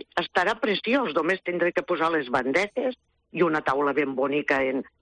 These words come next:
en unes candeles, amb les boles de Nadal.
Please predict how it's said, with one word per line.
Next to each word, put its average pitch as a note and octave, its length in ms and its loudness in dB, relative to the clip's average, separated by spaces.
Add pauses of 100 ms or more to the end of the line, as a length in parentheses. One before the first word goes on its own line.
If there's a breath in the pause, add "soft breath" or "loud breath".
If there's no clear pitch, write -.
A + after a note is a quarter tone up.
en B2 160 0
unes B2+ 260 0
candeles, F#3 1000 0 (300)
amb D3 280 0
les B2+ 180 -4
boles C#3 320 0
de C3+ 120 0
Nadal. G3+ 640 2